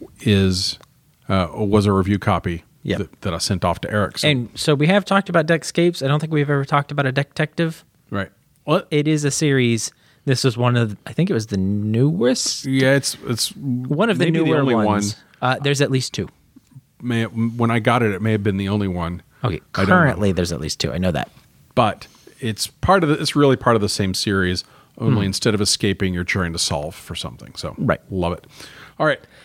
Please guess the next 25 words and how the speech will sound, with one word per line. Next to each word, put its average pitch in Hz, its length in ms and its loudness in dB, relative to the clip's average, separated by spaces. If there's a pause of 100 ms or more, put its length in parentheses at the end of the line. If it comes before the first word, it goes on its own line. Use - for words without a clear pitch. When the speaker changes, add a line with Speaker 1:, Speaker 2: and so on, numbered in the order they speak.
Speaker 1:
let's 208 220 -2
talk 208 220 0
about 180 180 4
games 151 240 4
by 151 140 4
a 143 40 4
different 202 380 2
company 104 540 0 (280)
than 117 640 2 (360)
whatever 117 360 0
company 113 380 0
this 107 200 -2
was 107 140 -4
that 104 100 -4
I 107 80 0
can't 107 260 -4
pronounce. 101 460 -4 (320)
It's 113 160 -2
D 123 220 0
V 127 380 0
Yoki. 107 500 -4 (220)
Sorry. 196 280 2 (100)
Speaker 2:
<laughs> 175 120 -2
Speaker 1:
Anyway. 110 300 0 (580)
Um, - 80 -16